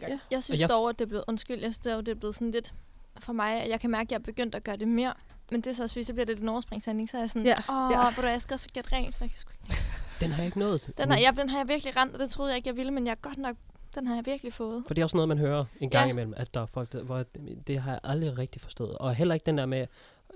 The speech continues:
Speaker 4: jeg får, øh, manien på den måde, den der med, at nu skal der bare gøres rent. Men det er f-, jeg får en lille bitte smule stress, hvis der sådan... Jeg kan mærke, at min stress sådan gradvist stiger fra den dag, jeg har gjort rent,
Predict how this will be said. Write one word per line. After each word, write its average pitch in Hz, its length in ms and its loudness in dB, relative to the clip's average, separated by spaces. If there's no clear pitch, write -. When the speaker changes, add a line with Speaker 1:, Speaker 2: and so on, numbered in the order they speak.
Speaker 4:
jeg 143 140 2
får, 135 580 4
øh, - 80 -10
manien 139 520 4
på - 120 -4
den 139 280 2
måde, 123 480 0
den 123 80 0
der 120 120 4
med, 123 220 0
at 120 140 -4
nu 135 80 2
skal 120 160 0
der - 280 -8
bare 120 160 0
gøres 117 260 0
rent. 110 280 -2
Men 131 120 0
det 131 60 2
er 123 40 0
f-, - 380 -10
jeg 131 120 0
får 143 120 2
en 123 80 2
lille 143 200 0
bitte 131 200 0
smule 127 260 -2
stress, - 560 -2
hvis 131 220 -4
der 117 100 -6
sådan... 107 320 -4
Jeg 127 100 0
kan 135 80 0
mærke, 131 220 0
at 139 60 4
min 135 120 2
stress - 300 -2
sådan 135 140 -2
gradvist 151 460 0
stiger 127 240 0
fra 156 240 2
den 165 200 2
dag, 147 240 -2
jeg 113 100 -2
har 113 40 -8
gjort 117 260 -4
rent, 120 280 -4